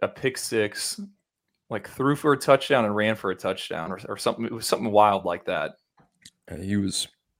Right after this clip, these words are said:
Speaker 2: he was special. Um, all right, Drew, the next one, a couple offensive linemen, Jonathan Daniels out of Pine Forest High School. This is an intriguing one. And, and, and another one, if you're Alex Atkins, like, I get it.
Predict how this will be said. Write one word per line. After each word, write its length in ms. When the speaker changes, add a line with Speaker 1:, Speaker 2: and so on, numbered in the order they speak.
Speaker 2:
he 140
was 160
special. 460
Um, 440
all 120
right, 100
Drew, 160
the 100
next 260
one, 120
a 40
couple 320
offensive 320
linemen, 300
Jonathan 440
Daniels 460
out 120
of 100
Pine 300
Forest 380
High 180
School. 440
This 280
is 140
an 100
intriguing 520
one. 200
And, 180
and, 280
and 140
another 320
one, 340
if 120
you're 120
Alex 340
Atkins, 540
like, 120
I 120
get 240
it. 120